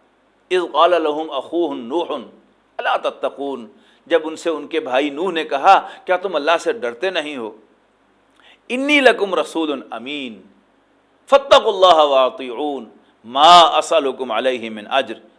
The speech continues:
ان اجری الا علی رب العالمین"، بے شک میں تمہاری طرف بھیجا ہوا کھلا کھلا واضح پیغمبر ہوں، بس تم اللہ سے ڈرو اور میرا کہنا مانو،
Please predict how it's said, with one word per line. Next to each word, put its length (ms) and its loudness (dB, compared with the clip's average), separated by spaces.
ان 140 -12
اجری 320 -6
الا 380 -2
علی 100 -4
رب 140 -14
العالمین"، 600 -10
بے 140 2
شک 280 2
میں 120 -2
تمہاری 420 -2
طرف 420 -4
بھیجا 360 -2
ہوا 340 0
کھلا 400 0
کھلا 300 4
واضح 360 4
پیغمبر 420 0
ہوں، 220 -10
بس 120 2
تم 200 -4
اللہ 280 2
سے 80 -2
ڈرو 220 4
اور 140 8
میرا 260 0
کہنا 320 -2
مانو، 300 -8